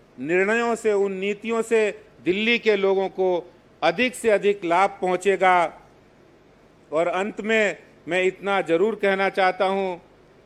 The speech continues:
कि जिस तरह से आज भारतीय जनता पार्टी के कार्यकर्ता इस कोरोना महामारी से लड़ने के लिए तैयार हैं, हम अपने प्रधानमंत्री नरेंद्र मोदी जी के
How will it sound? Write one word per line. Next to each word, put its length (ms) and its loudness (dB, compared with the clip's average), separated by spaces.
कि 100 -2
जिस 320 -4
तरह 220 4
से 420 0
आज 200 2
भारतीय 520 -2
जनता 220 -2
पार्टी 400 -2
के 140 -6
कार्यकर्ता 1000 0
इस 160 2
कोरोना 480 0
महामारी 560 0
से 160 -4
लड़ने 420 0
के 160 2
लिए 220 2
तैयार 520 2
हैं, 320 -2
हम 320 -2
अपने 300 0
प्रधानमंत्री 800 -2
नरेंद्र 400 0
मोदी 300 -4
जी 160 -8
के 280 0